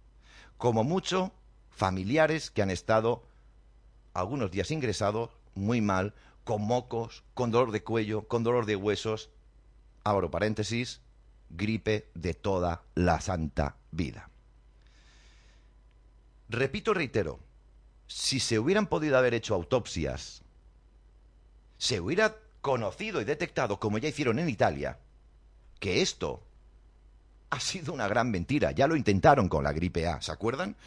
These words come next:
Lo intentaron con el sida, ¿se acuerdan? Y esta vez les ha salido bien. Bien, ¿por qué decía yo, por qué decía yo que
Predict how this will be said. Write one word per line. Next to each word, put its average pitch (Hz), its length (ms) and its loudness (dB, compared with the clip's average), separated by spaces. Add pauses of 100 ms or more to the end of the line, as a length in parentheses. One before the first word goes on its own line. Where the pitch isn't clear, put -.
(100)
Lo 135 100 2
intentaron 117 560 4
con 92 160 -2
el 73 120 -4
sida, 78 300 -2
¿se - 120 -2
acuerdan? 147 480 0 (960)
Y 107 100 -2
esta 120 160 2
vez 131 200 2
les 113 180 0
ha 107 60 0
salido 92 340 0
bien. 71 320 -6 (1500)
Bien, 123 240 -2
¿por 135 220 0
qué 220 100 4
decía 185 380 2
yo, 160 260 0 (280)
por 104 120 0
qué 175 100 0
decía 127 340 2
yo 131 260 0 (880)
que 107 480 2